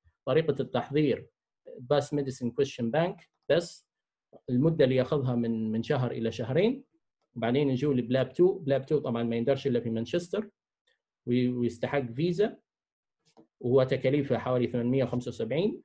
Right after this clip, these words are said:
هو اوسكي اكزام من ثمانتاشر ستيشن. الكورس نقدر نعتبره مهم جدًا، لان من غير الكورس نسبه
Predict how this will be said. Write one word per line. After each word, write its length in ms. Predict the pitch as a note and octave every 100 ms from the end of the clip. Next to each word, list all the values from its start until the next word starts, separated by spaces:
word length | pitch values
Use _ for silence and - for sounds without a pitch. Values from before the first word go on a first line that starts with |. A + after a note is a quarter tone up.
| -
هو 140 | B2 B2
اوسكي 520 | D#3+ D#3+ - C3+ B2
اكزام 400 | A#2 C#3 D#3+ A3 G#4
من 200 | A#2+ A#2 -
ثمانتاشر 480 | A#2+ A#2 C3+ C3 A#2
ستيشن. 540 | - E3 G3 G#3 B3 - _ _ _ -
الكورس 600 | B2 B2 F3+ E3 - -
نقدر 300 | C#3+ D3 C3+
نعتبره 720 | B2+ B2 D3+ D3+ C3 B2+ B2+
مهم 360 | B2+ A#2 C#3+ B2+
جدًا، 320 | C3+ D3 F#3
لان 520 | E3 C3 C#3 C#3 C#3+
من 160 | C#3+ C3
غير 200 | D3 D#3
الكورس 380 | D3 F3 E3+ D#3
نسبه 320 | D#3 - C3+